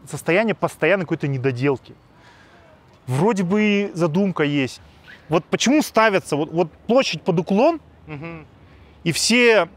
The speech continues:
Speaker 1: э, горизонтальные, э, устройства, которые вот вмонтированы в площадь,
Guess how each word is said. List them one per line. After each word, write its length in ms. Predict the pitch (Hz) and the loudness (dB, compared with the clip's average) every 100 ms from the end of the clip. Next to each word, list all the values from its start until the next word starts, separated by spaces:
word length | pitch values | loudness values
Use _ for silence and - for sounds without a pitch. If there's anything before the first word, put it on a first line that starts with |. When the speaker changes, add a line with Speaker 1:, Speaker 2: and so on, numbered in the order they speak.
| - | -2
Speaker 1:
э, 280 | 175 175 170 | 4 4 4
горизонтальные, 1000 | 185 180 190 190 214 196 185 175 156 - - | 2 2 2 2 2 2 2 0 -2 -8 -6
э, 300 | 170 175 175 185 - - - - - - - | 0 2 2 -2 -14 -20 -20 -20 -14 -10 -8
устройства, 500 | - - 226 294 - | -8 -2 0 0 0
которые 360 | 170 - 170 151 | -4 0 2 2
вот 220 | 139 - | 0 -4
вмонтированы 520 | 143 165 - 180 131 | -4 -2 0 -2 -2
в 40 | 117 | -6
площадь, 340 | 147 143 - | -4 -4 -4